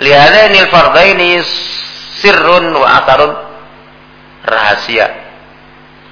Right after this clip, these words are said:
dan pengaruh yang sangat besar dalam dihasilkannya, didapatkannya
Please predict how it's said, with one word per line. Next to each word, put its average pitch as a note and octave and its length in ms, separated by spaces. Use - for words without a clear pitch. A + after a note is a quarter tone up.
dan G#2 240
pengaruh C3 400
yang C3+ 160
sangat C3+ 260
besar F3 320
dalam D#3+ 300
dihasilkannya, E3+ 960
didapatkannya G3+ 960